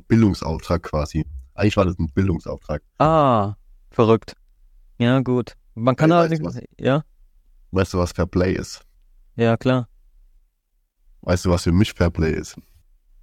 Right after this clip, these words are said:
Speaker 2: Ja.
Speaker 1: Ey, verfolgst du manchmal so auf fußball punkt de und so, ne? Gibt's auch manchmal so unterklassische Spiele.
Speaker 2: Nee, Digga, äh, sowas, nee, verfolge ich nicht so.
Speaker 1: Und manchmal gehen halt so Spiele so, keine Ahnung,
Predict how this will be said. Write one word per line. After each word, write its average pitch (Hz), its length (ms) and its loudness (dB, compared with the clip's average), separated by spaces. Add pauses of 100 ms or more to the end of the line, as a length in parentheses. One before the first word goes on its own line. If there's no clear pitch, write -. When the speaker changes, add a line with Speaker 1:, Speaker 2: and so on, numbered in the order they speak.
Speaker 2:
Ja. 120 200 2 (140)
Speaker 1:
Ey, 104 160 2 (800)
verfolgst - 440 0
du 98 40 4
manchmal 90 300 2
so 87 320 2
auf - 160 -4
fußball 107 340 0
punkt 92 140 -2
de 104 80 0
und 104 140 0
so, 113 180 2
ne? 95 160 0
Gibt's - 260 -8
auch 90 60 -2
manchmal 92 300 -2
so 92 100 -4
unterklassische 90 680 -2
Spiele. 85 360 -8 (680)
Speaker 2:
Nee, 120 200 4
Digga, 113 460 4
äh, 110 180 0
sowas, 113 360 4 (360)
nee, 110 640 4
verfolge 110 360 4
ich - 100 -4
nicht 107 160 0
so. - 180 -2 (600)
Speaker 1:
Und 82 120 -6
manchmal 104 340 -2
gehen 98 200 0
halt 90 160 -2
so 90 100 -4
Spiele 110 440 0
so, 87 220 0
keine 87 240 0
Ahnung, 82 280 -2